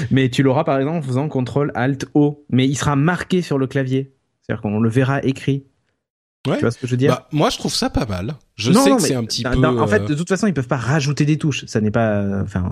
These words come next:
Speaker 1: c'est pas, c'est
Speaker 2: bah,
Speaker 1: pas
Speaker 2: ils pourraient,
Speaker 1: possible.
Speaker 2: hein, tu sais, il y a
Speaker 1: Ouais,
Speaker 2: plein
Speaker 1: mais
Speaker 2: de
Speaker 1: enfin, du coup, euh, qui l'adopterait vraiment ? Quel fabricant fabriquerait un clavier français comme ça ?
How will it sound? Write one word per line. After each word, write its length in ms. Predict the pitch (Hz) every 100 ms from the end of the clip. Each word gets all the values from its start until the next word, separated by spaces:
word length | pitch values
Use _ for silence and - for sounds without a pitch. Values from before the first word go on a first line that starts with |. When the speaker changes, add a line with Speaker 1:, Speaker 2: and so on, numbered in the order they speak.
| 90 92
Speaker 1:
c'est 160 | -
pas, 320 | 101 95 92 95
c'est 80 | 98
Speaker 2:
bah, 100 | 104
Speaker 1:
pas 60 |
Speaker 2:
ils 40 | 107
pourraient, 260 | 135 185
Speaker 1:
possible. 160 | 165 123
Speaker 2:
hein, 60 | 120
tu 140 | 104
sais, 120 | 139
il 60 | 131
y 60 |
a 40 | 107
Speaker 1:
Ouais, 60 | 131
Speaker 2:
plein 80 | 131
Speaker 1:
mais 60 | 127
Speaker 2:
de 40 |
Speaker 1:
enfin, 240 | - 160 143
du 280 | 135 143
coup, 320 | 143 175 190 151
euh, 60 |
qui 220 | 131 160
l'adopterait 520 | 151 139 139 - 139 135
vraiment ? 380 | 123 135 127 120
Quel 160 | 143
fabricant 460 | 135 147 139 143 165
fabriquerait 420 | 139 123 123 143
un 100 | 127
clavier 280 | 117 113 123
français 340 | - 120 139
comme 160 | 131 123
ça ? 220 | 123